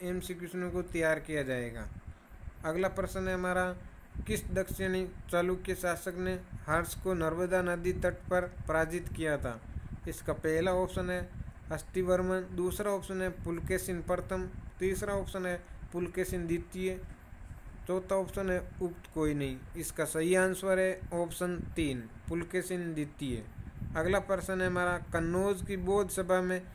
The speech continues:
किस मत के सिद्धांत पर बड़ी ही सूक्ष्मता के साथ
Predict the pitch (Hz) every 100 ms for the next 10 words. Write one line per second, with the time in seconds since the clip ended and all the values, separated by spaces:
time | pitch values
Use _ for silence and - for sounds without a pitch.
0 | - - - 202 - 185 190 - 175 160
1 | 170 180 180 175 180 175 - - - -
2 | - 170 175 190 190 - - - - -
3 | - 175 185 - - - - - - 175
4 | 202 196 190 196 196 175 180